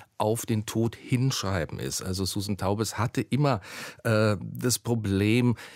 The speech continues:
dass sie einen Ort gesucht hat und ihre, ihre schriftstellerische Arbeit, wie zuvor auch ihre philosophische Arbeit, war eine, eine Art Suchbewegung nach Identität. Und, äh, sie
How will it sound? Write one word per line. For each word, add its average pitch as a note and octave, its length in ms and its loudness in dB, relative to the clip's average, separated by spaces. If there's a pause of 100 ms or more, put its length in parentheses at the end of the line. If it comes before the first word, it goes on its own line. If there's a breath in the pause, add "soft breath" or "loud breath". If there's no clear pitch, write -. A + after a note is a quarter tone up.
(140 loud breath)
dass B2 360 0
sie C3 180 -2
einen A2+ 240 4
Ort A2 340 0
gesucht A2 440 -2
hat B2+ 340 -2
und A2 360 2
ihre, G2 560 4
ihre G2 260 -2
schriftstellerische C3+ 720 2
Arbeit, D2+ 500 -6
wie A2 120 2
zuvor B2 520 0
auch A2 240 2
ihre G2+ 240 2
philosophische G2+ 800 0
Arbeit, F#2+ 400 -2 (260 loud breath)
war A#2 380 0
eine, C#3+ 360 2
eine C3+ 260 0
Art B2 200 0
Suchbewegung A#2 960 2
nach A#2+ 200 0
Identität. C3+ 1000 0
Und, A#2 360 2 (400 loud breath)
äh, A2+ 300 2
sie B2+ 240 -4